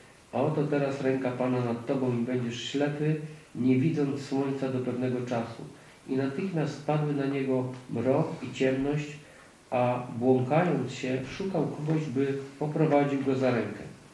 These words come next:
Wtedy prokonsul, widząc, co się stało, uwierzył, zdumiewając się nad nauką Pana. A gdy odpłynęli z Pafos, Paweł i ci, którzy byli z nim,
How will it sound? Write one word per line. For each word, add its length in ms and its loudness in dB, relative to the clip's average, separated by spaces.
Wtedy 200 2
prokonsul, 640 0
widząc, 360 2
co 100 -4
się 160 -6
stało, 440 2
uwierzył, 560 4
zdumiewając 800 0
się 180 -6
nad 260 2
nauką 460 0
Pana. 280 -2
A 80 -2
gdy 360 -2
odpłynęli 580 0
z 160 4
Pafos, 400 2
Paweł 320 6
i 20 -8
ci, 180 0
którzy 340 0
byli 360 2
z 60 -4
nim, 360 2